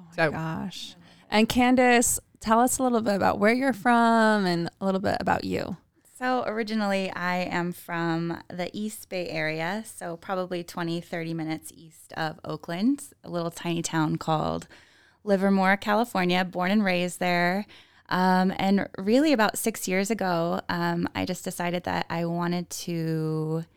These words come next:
Speaker 3: experience a different lifestyle, something a little slower paced. Um, I wanted to live in a place that I hadn't been raised in. Um, at least try it out, try to live in the mountains sort of thing.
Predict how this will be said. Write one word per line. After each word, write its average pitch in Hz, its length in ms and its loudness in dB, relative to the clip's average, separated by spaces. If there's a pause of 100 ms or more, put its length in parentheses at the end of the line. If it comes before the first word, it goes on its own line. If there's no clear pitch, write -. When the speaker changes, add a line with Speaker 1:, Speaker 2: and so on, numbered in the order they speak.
(200)
Speaker 3:
experience 170 920 -2
a 170 140 -2
different - 380 -8
lifestyle, 214 680 -2
something 175 320 -6
a 170 80 -4
little 170 180 -4
slower 165 300 -4
paced. 170 720 -6 (600)
Um, 160 640 2 (360)
I 180 100 -2
wanted 180 440 2
to 196 100 -4
live 170 200 2
in 165 60 2
a 165 60 0
place 165 340 -2
that 165 460 -4 (140)
I 175 140 -6
hadn't 160 560 -2
been 165 180 -2
raised 156 380 -2
in. 277 320 8 (880)
Um, 175 220 2
at 170 100 0
least 254 200 0
try 196 160 4
it 170 80 2
out, 165 320 2
try 185 120 -2
to 180 80 0
live 180 160 0
in 180 80 0
the 180 60 0
mountains 170 640 0
sort 175 220 -4
of 175 80 -4
thing. 175 300 -2